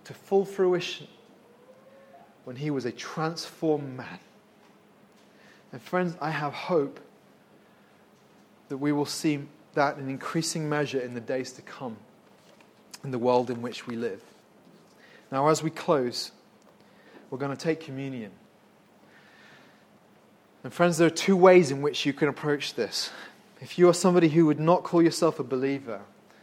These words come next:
I want you to, to think about the things I've been saying. Perhaps particularly think about death. Communion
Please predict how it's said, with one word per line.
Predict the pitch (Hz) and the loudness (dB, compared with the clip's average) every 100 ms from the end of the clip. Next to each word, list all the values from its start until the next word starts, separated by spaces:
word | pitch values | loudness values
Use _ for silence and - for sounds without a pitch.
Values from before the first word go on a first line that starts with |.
| _ | _
I | 127 | -2
want | 135 156 | 0 2
you | 160 | 0
to, | 151 151 143 143 - | -2 2 2 2 -8
to | 143 | -16
think | - 185 175 | -2 0 0
about | 143 143 135 - - - _ - - - - - | 2 2 2 -4 -20 -20 _ -20 -20 -20 -20 -10
the | |
things | - 170 151 | -4 -2 -2
I've | |
been | 151 143 | -4 -6
saying. | - 170 123 | -6 -6 -6
Perhaps | 110 139 190 160 - - | -8 -2 -2 -2 -12 -14
particularly | - - 208 165 131 | -10 -4 -4 -4 -6
think | - 160 | -6 -6
about | 156 143 143 139 | -2 -2 -2 -2
death. | 131 101 - - _ _ _ _ _ _ _ _ - - - _ _ _ _ _ _ _ _ _ _ _ - - - - - | -6 -6 -18 -20 _ _ _ _ _ _ _ _ -20 -20 -20 _ _ _ _ _ _ _ _ _ _ _ -20 -20 -20 -20 -8
Communion | 160 180 208 202 139 131 | 2 6 8 10 8 2